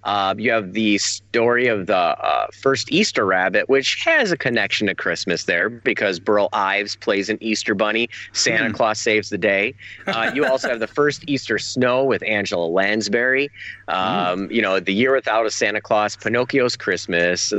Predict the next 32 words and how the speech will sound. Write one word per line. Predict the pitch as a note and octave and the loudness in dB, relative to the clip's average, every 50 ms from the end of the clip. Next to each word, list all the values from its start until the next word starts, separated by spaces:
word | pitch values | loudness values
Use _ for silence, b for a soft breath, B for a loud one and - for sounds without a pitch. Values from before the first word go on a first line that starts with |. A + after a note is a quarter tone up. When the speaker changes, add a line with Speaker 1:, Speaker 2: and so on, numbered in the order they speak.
| G2+ F#2+ - - | -4 -6 -8 -10
Speaker 1:
The | G2 F#2 G2 | -4 0 2
Leprechaun's | F#2 G#2 A2 A2 C3 A#2+ - C#3 B2 A#2+ A2+ - | 4 4 4 2 0 -2 -2 -2 -2 -2 -2 -2
Christmas | - - A#2+ A2+ - C3 A#2+ G#2+ G#2+ | -2 -2 -2 -2 0 0 0 0 0
Gold, | G2+ G2 G2 F2+ F2+ F#2 F#2+ F#2+ F#2+ F#2+ F#2 - B B B B B B - | 2 2 2 4 4 4 4 4 4 2 0 -4 B B B B B B -4
uh, | F2 F2+ F2+ F2+ F2 E2 D#2 - - - - | -2 0 0 0 0 0 0 -2 -2 -4 -2
Rudolph | G#2 A#2 C#3 C#3+ B2+ A#2+ | 0 2 2 4 2 2
and | C3 A#2 | -2 -2
Frosty's | - - A#2 A2 - - A2 - | 0 0 0 0 0 -2 -4 -4
Christmas | - - G#2+ - A#2 G2+ - | -4 -6 -4 -4 -4 -4 -4
in | G2+ F2+ | -4 -4
July. | E2+ E2+ F#2 G#2 G#2+ G#2+ G#2 G#2+ G#2+ G2+ | -2 0 2 2 2 2 2 2 0 0
I | - A2 | 0 0
mean, | A2 G2+ | 0 0
Speaker 2:
<laughs> | F#2+ - C#3 C3+ | -2 -4 -4 -2
Speaker 1:
there's | C3+ B2 B2 - - | -2 -2 -2 -2 -4
Speaker 2:
Yeah. | A#2+ G#2+ - | -6 -4 0
Speaker 1:
so | F#3 F3 D#3+ | 2 2 2
many | D3 C#3 C3 B2+ A#2 | 2 2 0 0 0
Rankin | G#2+ A2 A2 A2 G#2 G#2+ F#2 | 0 0 0 0 -2 -2 -2
Bass | E2+ G2 G2 F#2+ | 0 -2 -2 -2
specials. | - - - G2+ F#2+ G2 - - F2 D2+ D2 D2 - - B B B B B B B | -4 -4 -2 -2 -2 -2 -4 -6 -6 -6 -8 -10 -12 -12 B B B B B B B
Um, | - G#3 G#3 A3+ | -4 -2 -2 0
there's | A2+ D#3 F3+ F3 F#3 | 0 2 0 2 0
even, | G#3+ G#3+ G#3 G3 E3 - | 0 0 0 -2 -2 -2
in | D3 D3 D3 | -2 -2 0
the | C#3 C3+ B2+ B2 | 0 -2 -2 0
early | - D3 D#3 D3+ D3 B2+ | 0 0 0 2 0 0
nineties, | A#2 A2 B2 F3 F#3 F3 _ _ F#3+ D3+ G#2+ G2 F#2 - | 0 0 -2 -2 -4 -8 _ _ -8 -4 -4 -4 -2 0
they | A#2 | 0
had | G#2+ G#2+ F#2+ | 0 0 -2
Santa | - - - B2+ B2 A#2 - A#2+ | -4 -4 -2 -2 -2 -2 -4 -6
Baby, | G2 E2+ G#2+ A2 D3+ G3 F#3 G#2+ E2+ D#2+ F2+ | -6 -2 -2 0 0 0 0 -2 -4 -6 -8